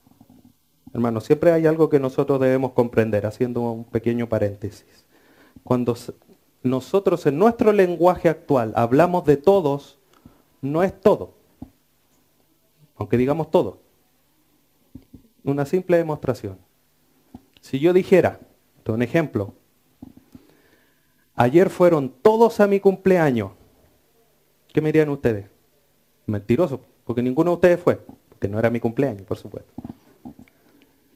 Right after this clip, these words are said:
Pero cuando digo todos, es, inmediatamente estoy haciendo alusión a un grupo más pequeño, a mi familia, a los que viven en mi casa,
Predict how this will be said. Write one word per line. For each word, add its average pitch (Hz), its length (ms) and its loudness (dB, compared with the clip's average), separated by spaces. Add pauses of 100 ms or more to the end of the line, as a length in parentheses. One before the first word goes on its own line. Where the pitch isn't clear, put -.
(880)
Pero 139 220 4
cuando 151 280 4
digo 202 280 4
todos, 196 300 4
es, 175 120 0 (280)
inmediatamente 185 960 6
estoy 175 260 2
haciendo 185 320 2
alusión 170 480 0
a 185 40 2
un 175 60 -4
grupo 175 260 4
más 156 160 0
pequeño, 147 420 0
a 120 60 -2
mi 113 120 0
familia, 123 580 0 (540)
a 120 100 4
los 120 140 0
que 127 120 2
viven 131 260 -2
en 120 100 -4
mi 107 100 -6
casa, 147 420 -4